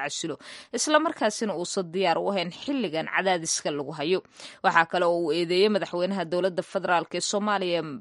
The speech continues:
Maxamed Cabdulaahi Farmaajo in uu dhinac la saftay xukuumaddana ay wado mooshinka. Sidoo kale xildhibaanada baarlamaanka ee wada mooshinka ka dhanka ah guddoomiyaha baarlamaanka ayaa sheegay in lagu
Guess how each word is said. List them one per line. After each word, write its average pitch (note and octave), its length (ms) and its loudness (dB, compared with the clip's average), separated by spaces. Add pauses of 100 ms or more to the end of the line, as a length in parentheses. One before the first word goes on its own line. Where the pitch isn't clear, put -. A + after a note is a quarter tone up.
(320)
Maxamed G3+ 480 -2
Cabdulaahi F3 560 0
Farmaajo G#3+ 640 0 (360)
in D#4 200 -2
uu A#3 80 2
dhinac G3 320 2
la F#3 80 2
saftay - 480 -4
xukuumaddana F3+ 680 0 (100)
ay G3+ 100 6
wado E3+ 380 2 (140)
mooshinka. F3 760 0 (360)
Sidoo F3+ 280 -2
kale E3+ 240 -2
xildhibaanada F3+ 560 0
baarlamaanka F#3+ 640 2
ee A3 80 0
wada F3+ 260 2
mooshinka F#3 540 -2
ka A#3 160 0
dhanka F#3 240 -2
ah G3+ 80 2
guddoomiyaha G3 580 -2
baarlamaanka E3+ 600 0
ayaa G3 280 4
sheegay G3 380 -2
in G#3+ 140 0
lagu G3+ 140 -2